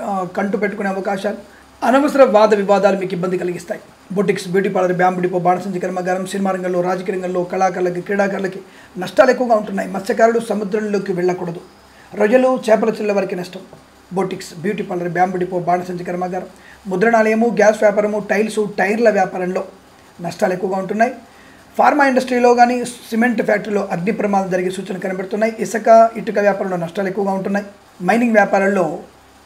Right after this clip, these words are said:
ఈ అగ్రిమెంట్స్ అనేటివి మీకు నష్టాన్ని కలిగించే అవకాశాలు కనబడుతున్నాయి.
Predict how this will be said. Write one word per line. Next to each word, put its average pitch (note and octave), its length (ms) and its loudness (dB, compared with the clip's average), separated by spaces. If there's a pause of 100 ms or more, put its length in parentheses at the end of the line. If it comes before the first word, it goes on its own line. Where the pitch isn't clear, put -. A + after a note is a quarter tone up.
ఈ G3+ 320 -2
అగ్రిమెంట్స్ A3+ 600 0
అనేటివి G#3+ 300 0
మీకు G3 160 -4
నష్టాన్ని F#3 340 -4
కలిగించే F3+ 300 -4
అవకాశాలు F3+ 420 -6
కనబడుతున్నాయి. F#3 540 -4